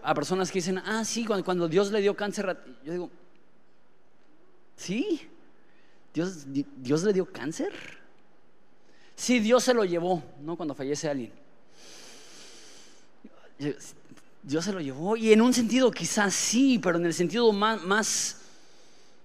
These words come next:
más franco, más honesto, más directo, Dios no es el autor de muerte. La Biblia dice eso, de pasta a pasta.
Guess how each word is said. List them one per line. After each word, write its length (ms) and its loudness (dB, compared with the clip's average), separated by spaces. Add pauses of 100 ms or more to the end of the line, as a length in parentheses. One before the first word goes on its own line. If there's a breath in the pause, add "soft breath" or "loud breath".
(240)
más 420 -2
franco, 540 2
más 240 0
honesto, 340 0
más 220 -2
directo, 500 0 (140)
Dios 240 4
no 140 2
es 100 0
el 100 2
autor 260 2
de 80 0
muerte. 400 2
La 120 -2
Biblia 260 -2
dice 260 -2
eso, 180 -4
de 120 -4
pasta 500 -6
a 160 -12
pasta. 560 -10